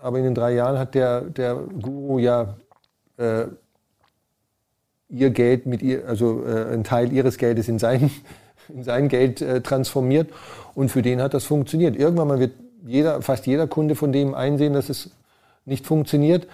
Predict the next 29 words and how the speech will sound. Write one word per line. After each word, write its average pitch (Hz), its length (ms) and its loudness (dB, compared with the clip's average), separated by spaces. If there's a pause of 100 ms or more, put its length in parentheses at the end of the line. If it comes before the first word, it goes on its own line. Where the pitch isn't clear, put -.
(220)
aber 120 180 -2
in 120 60 0
der 113 140 -2
Zwischenzeit 131 460 -2
hat 123 140 -2
er 127 60 0
eine 120 120 -2
Menge 123 220 0
Geld 135 200 0
mit 98 120 -6
ihnen 101 120 -4
verdient. 98 420 -6 (1000)
Und, 113 320 4 (220)
<laughs> - 200 -20
äh, 110 260 0 (560)
jeden 127 360 0
Tag 135 240 -2
steht 131 240 -2
ein 120 120 -6
neuer 139 420 0 (480)
Dummkopf 135 480 -6
auf, 143 420 -2 (760)
leider. 131 400 0 (1000)
Und 120 240 -14 (120)
mit 113 180 -6
diesem 135 220 4
Geschäftsmodell 120 600 0
kann 123 140 -4
man 120 260 -2